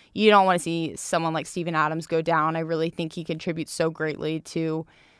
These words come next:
the Thunder right now, and he does some great stuff coming in as one of the five Thunder starters. So I think, you know, it's a good chance to put someone like Nerlens in, someone like Patrick in,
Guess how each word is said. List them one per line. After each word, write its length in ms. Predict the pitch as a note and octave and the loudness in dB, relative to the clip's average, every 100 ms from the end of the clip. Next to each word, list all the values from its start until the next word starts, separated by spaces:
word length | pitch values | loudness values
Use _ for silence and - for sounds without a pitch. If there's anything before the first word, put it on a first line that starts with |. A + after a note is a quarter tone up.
| _ | _
the 100 | F#3+ | 2
Thunder 300 | G3 F3 E3+ | 4 4 4
right 160 | F3 F3 | 4 4
now, 320 | F3 E3+ E3+ | 4 4 4
and 320 | E3 E3 E3 | 2 0 -4
he 220 | F3+ F3+ F3 | -6 -4 2
does 160 | F3+ | 2
some 140 | F3+ E3 | 2 2
great 260 | E3+ D#3 | 4 2
stuff 260 | - D#3+ E3 | 2 2 2
coming 300 | E3 D#3+ E3 | 0 0 0
in 220 | D#3+ E3 | 0 0
as 340 | E3 E3 - - | -2 -4 -8 -4
one 180 | F#3 F3 | 0 2
of 120 | E3 | 2
the 80 | D#3+ | 0
five 280 | E3+ D#3+ | 0 0
Thunder 200 | E3+ E3+ | 0 -2
starters. 460 | E3+ E3+ F#3 E3+ E3 | 0 4 4 4 -2
So 320 | - E3 E3+ - - _ _ - | 0 2 2 -2 -20 _ _ -8
I 80 | G3 | -4
think, 320 | B3+ B3+ B3+ | 0 0 0
you 140 | F#3+ G3+ | -2 2
know, 200 | G3 F3 | 2 2
it's 180 | F#3+ | 0
a 60 | G3 | -4
good 360 | F#3 G#3 G#3 G3 | 0 2 2 2
chance 540 | - F#3+ E3+ C#3 - | -4 -2 -2 -4 -8
to 80 | F3 | -6
put 420 | F3+ E3+ D#3+ - | 0 2 2 0
someone 320 | - E3 E3 | -2 0 0
like 180 | E3 - | -2 -2
Nerlens 480 | A3+ B3 G#3 F3+ F3 | 2 2 2 0 -2
in, 220 | E3 D#3+ | -4 -4
someone 360 | - F3 F3 F3 | -2 0 0 -2
like 180 | F3 | -4
Patrick 480 | F#3+ G3 G3 E3+ D#3+ | 2 4 4 2 0
in, 400 | E3 D#3+ E3 F3 | -2 -2 -4 -8